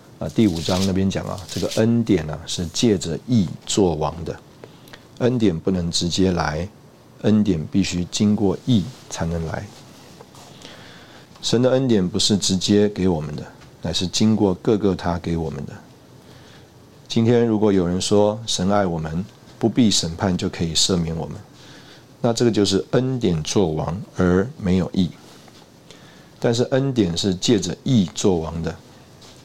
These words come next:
恩典是需要各个他的义而作王。今天我们得恩典完全是根据神的义，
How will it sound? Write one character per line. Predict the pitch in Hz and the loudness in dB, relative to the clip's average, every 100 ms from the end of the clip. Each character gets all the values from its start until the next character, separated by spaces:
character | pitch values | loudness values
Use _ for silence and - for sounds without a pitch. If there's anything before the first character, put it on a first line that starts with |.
| - - - - - - | -20 -20 -20 -20 -20 -4
恩 | 113 120 | 0 2
典 | 104 82 80 - - - | 2 0 -4 -16 -20 -12
是 | - 180 | -4 -4
需 | - 104 | 2 2
要 | 95 | 2
各 | 95 - 98 | 2 0 2
个 | 101 | 0
他 | 95 92 | 0 0
的 | 87 - | -2 -2
义 | 131 107 - - - | -2 -2 -4 -20 -6
而 | 85 85 | -2 -2
作 | - 95 | 2 2
王。 | 80 76 87 - - - - - - - - - - - | 2 -4 -10 -16 -20 -20 -20 -20 -20 -20 -20 -20 -20 -20
今 | - 113 | -2 2
天 | 120 | 4
我 | 104 | 4
们 | 95 | 2
得 | 95 104 | 4 4
恩 | 110 113 | 4 4
典 | 95 - - | 2 0 -10
完 | 98 90 | -4 -2
全 | 98 92 | 0 -2
是 | 95 | -2
根 | 95 98 | 0 0
据 | 101 104 82 | 2 2 2
神 | - 85 87 | 0 -2 -2
的 | |
义， | 85 98 | 0 0